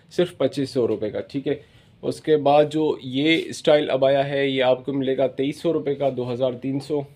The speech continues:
उसके बाद ये जो प्लेन में है, ये अबाया है सिर्फ और सिर्फ दो ह-, अ, दो हज़ार दो सौ रुपये का, ठीक है। इसके बाद ओपन स्टाइल हैं कुछ इस तरह के, ये पिंटेक्स प्लस ये ओपन लुक के साथ है ये अबाया का। और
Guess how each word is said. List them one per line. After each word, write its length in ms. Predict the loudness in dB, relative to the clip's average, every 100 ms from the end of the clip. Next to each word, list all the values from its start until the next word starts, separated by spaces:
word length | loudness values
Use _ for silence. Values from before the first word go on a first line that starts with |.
| _ _
उसके 220 | -14 -2 2
बाद 240 | 4 4
ये 80 | 0
जो 120 | -4
प्लेन 380 | -4 -2 0 0
में 140 | 0
है, 420 | -2 -2 -4 -20 _ _ -8
ये 200 | 0 0
अबाया 480 | 0 2 2 2 2
है 320 | 0 0 -2 _ -10
सिर्फ 320 | -2 -2 0
और 80 | -2
सिर्फ 340 | -2 -4 -4 _ -6
दो 120 | -4
ह-, 160 | -2 -4
अ, 400 | 0 4 6 6
दो 120 | 4
हज़ार 240 | 2 0
दो 160 | 0 -2
सौ 160 | -2 -2
रुपये 220 | -2 -4
का, 100 | -6
ठीक 240 | -6 -4
है। 140 | -4 -6 -14 _ _ -16
इसके 240 | -8 -2
बाद 220 | 4 4
ओपन 380 | 2 -2 2 2
स्टाइल 340 | 2 2 4 4
हैं 140 | 0
कुछ 240 | 0 -2 -6 _ -14 -10
इस 160 | -2
तरह 260 | 0 0 -2
के, 220 | -2 -6 -8 -20 _ _ _ 0
ये 160 | 0
पिंटेक्स 480 | 2 0 2 0 0
प्लस 340 | -2 -2 0
ये 60 | -2
ओपन 320 | -2 0 0
लुक 220 | 2 -2
के 100 | -2
साथ 220 | -2 0 0 0
है 60 |
ये 80 | 0
अबाया 260 | 2 4 2
का। 180 | 0 -4 _ _ _ _ -12
और 600 | -2 2 4 4 2 0